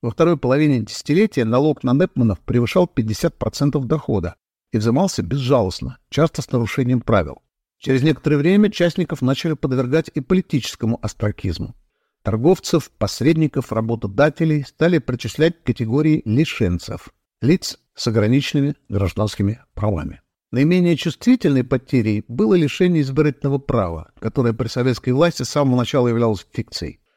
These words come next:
Но имелись ограничения и более болезненные. Запрет на получение высшего образования, в том числе для членов семей – запрет на занятие каких-либо должностей, лишение пенсии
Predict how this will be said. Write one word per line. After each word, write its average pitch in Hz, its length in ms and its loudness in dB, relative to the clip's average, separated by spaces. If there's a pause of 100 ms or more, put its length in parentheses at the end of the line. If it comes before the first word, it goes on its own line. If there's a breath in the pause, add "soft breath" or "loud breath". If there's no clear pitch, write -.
(160)
Но 196 260 4
имелись 180 320 2
ограничения 156 540 0
и - 20 0
более 170 300 2
болезненные. 95 640 -4 (380)
Запрет 131 420 0
на - 40 -2
получение 151 480 2
высшего 127 360 0
образования, 110 680 0 (200)
в - 20 -20
том 127 120 2
числе 139 260 -2
для 113 180 -2
членов 135 420 -2
семей – 101 440 -4 (500)
запрет 135 400 0
на 151 80 -2
занятие 139 460 2
каких-либо 139 600 -2
должностей, 117 720 -2 (380)
лишение 165 400 2
пенсии 127 640 -2